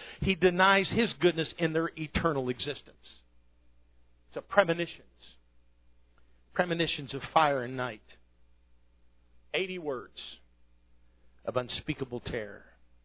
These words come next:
And it reminds me of eighty souls on a boxcar. The music would start with me, please. I want you to stand.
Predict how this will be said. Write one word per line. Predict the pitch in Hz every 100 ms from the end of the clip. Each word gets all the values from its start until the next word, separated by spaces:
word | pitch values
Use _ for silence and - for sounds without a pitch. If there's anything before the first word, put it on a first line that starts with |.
| - - - _ - _ _ - - _ - - _ - - _ - - - - - - - -
And | 123
it | 135
reminds | 135 151 160 156 123
me | 139 139
of | 117 139
eighty | 147 160 -
souls | 139 101 85 - - - - - _ _ - _ _
on | 110
a | 110
boxcar. | 117 101 - - 85 - - - -
The | 139
music | 175 175 156
would | 131 -
start | 127 104
with | 107 -
me, | 104
please. | - 101 - - - _ - - _ - - - - - - - - - _ - - _ - _
I | -
want | 139
you | 165
to | 151
stand. | - 139 113 104